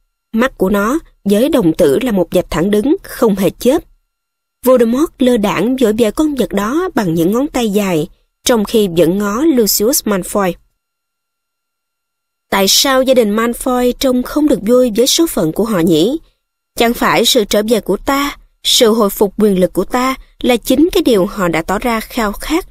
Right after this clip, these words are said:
trong bao nhiêu năm qua sao? Dĩ nhiên chứ, thưa chúa tể, Lucius Malfoy nói. Bàn tay lão run rẩy khi lau mồ hôi rịn ra trên mép. Chúng tôi hằng khao khát, chúng tôi vẫn khao khát.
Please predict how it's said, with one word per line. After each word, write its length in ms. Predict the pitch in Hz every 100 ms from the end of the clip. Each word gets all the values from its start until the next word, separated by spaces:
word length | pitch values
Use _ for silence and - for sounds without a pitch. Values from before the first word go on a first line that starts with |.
| -
trong 260 | 233 214 202
bao 160 | 220
nhiêu 160 | 240 254
năm 200 | 254 247
qua 180 | 254 262
sao? 380 | - 277 285 320 - _ _ _ _ _ _ _ _ _ _ _ _ -
Dĩ 100 | 220
nhiên 240 | 285 320 311
chứ, 260 | 320 359 -
thưa 160 | 294
chúa 160 | 262 294
tể, 300 | 240 135 208 330 _ -
Lucius 500 | 233 202 262 320 262
Malfoy 400 | 214 - 208 185
nói. 300 | 190 247 349 - _ _ _
Bàn 220 | 240 226
tay 200 | 247 320
lão 180 | 285 190
run 180 | 285 254
rẩy 300 | 240 139 240
khi 220 | - 269
lau 140 | 254 233
mồ 180 | 196 185
hôi 180 | 240 233
rịn 160 | 196 147
ra 160 | 202
trên 240 | - 196 202
mép. 180 | 302 - _ _ _ _ _ -
Chúng 180 | 254 311
tôi 280 | 285 240 240
hằng 260 | 220 180
khao 220 | 156 254 240
khát, 320 | - 320 392 - _
chúng 220 | - 320 370
tôi 180 | 330 320
vẫn 160 | 196 254
khao 200 | 311 285
khát. 280 | 320 381